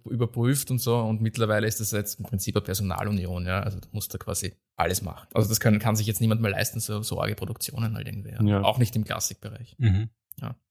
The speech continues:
Speaker 1: Wenn jetzt, keine Ahnung, das Neujahrskonzert von den Phillies natürlich, da geht das schon noch, aber ich meine, da ist halt einfach extrem enormes Budget dahinter irgendwie, ja.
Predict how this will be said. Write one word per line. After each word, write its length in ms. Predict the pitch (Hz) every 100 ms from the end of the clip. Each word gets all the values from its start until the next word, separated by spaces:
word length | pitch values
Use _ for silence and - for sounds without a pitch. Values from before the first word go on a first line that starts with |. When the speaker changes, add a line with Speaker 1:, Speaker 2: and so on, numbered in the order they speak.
| _
Speaker 1:
Wenn 140 | 110
jetzt, 200 | 104 101
keine 240 | - 107 101
Ahnung, 220 | 110 107
das 120 | 113
Neujahrskonzert 760 | 117 107 117 120 - 123 123 120
von 120 | -
den 120 | 123 120
Phillies 420 | 127 131 139 139
natürlich, 600 | 131 135 131 131 - - - _ _
da 100 | 117
geht 180 | 113 117
das 80 | 120
schon 180 | - 120
noch, 160 | 110 104
aber 200 | 107 110
ich 60 |
meine, 140 | 107 107
da 60 |
ist 180 | 107 107
halt 80 | 104
einfach 240 | 104 101
extrem 460 | - - - 87 98
enormes 400 | 101 95 85 101
Budget 300 | - - 113
dahinter 340 | 117 120 -
irgendwie, 220 | 98 113 92
ja. 160 | 117